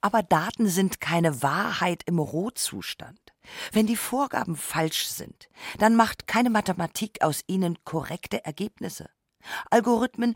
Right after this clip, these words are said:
sind kein Dietrich, kein Universalschlüssel, der uns die Tür zum Wissen öffnet. Es sind Interpretationsmuster in Form von mathematischen Gleichungen.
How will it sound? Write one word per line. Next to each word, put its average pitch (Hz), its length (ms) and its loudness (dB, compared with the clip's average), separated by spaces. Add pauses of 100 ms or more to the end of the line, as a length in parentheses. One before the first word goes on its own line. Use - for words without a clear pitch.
(160)
sind 226 320 -4
kein 151 280 -4
Dietrich, 170 540 -2
kein 160 220 0
Universalschlüssel, 156 1200 2 (240)
der 117 80 -4
uns - 160 -8
die - 200 -8
Tür 208 340 0
zum 127 360 -4
Wissen - 380 -2
öffnet. - 480 -8 (640)
Es - 160 6
sind 254 220 6
Interpretationsmuster 175 1500 0
in 214 100 0
Form 151 340 0
von 214 280 0
mathematischen 156 800 0
Gleichungen. 196 600 -2